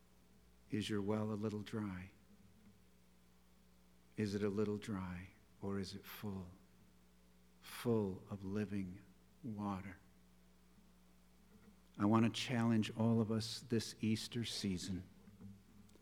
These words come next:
to abide in the true vine. Let's pray together. Father, teach us, help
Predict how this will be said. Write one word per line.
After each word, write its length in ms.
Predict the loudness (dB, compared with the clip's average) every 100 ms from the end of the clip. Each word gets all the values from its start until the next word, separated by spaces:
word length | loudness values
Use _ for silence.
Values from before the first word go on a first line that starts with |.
| -20 -20 -20 -20 -20 -14
to 200 | -2 2
abide 580 | 4 4 4 4 0 -6 -14 -20 -20 -20 -20 -20 -20 -4
in 140 | 0 0
the 80 |
true 340 | -2 -4 -2 -2
vine. 400 | -2 -4 -6 -10 -18 -20 -20 -20 -20 -20 -10 -2
Let's 220 | -2 8
pray 260 | 12 12
together. 500 | 10 -4 -6 -6 -8 -12 -16 -20 -20 -20 -20 -20 -20 -20 -20 -20 -20 -20 -20 -20 -20 -16 -10
Father, 580 | 0 4 6 8 6 4 -10 -18 -20 -20 -20 -20 -20 -20 -20 -18 -18 -18 -20 -20 -20 -20 -20 -20 -20 -20 -20 -20 -20 -20 -20 -20 -20 -18 -14
teach 340 | 2 4 4 2
us, 340 | -2 -2 -10 -12 -18 -20 -20 -20 -20 -20 -4
help 400 | 4 4 4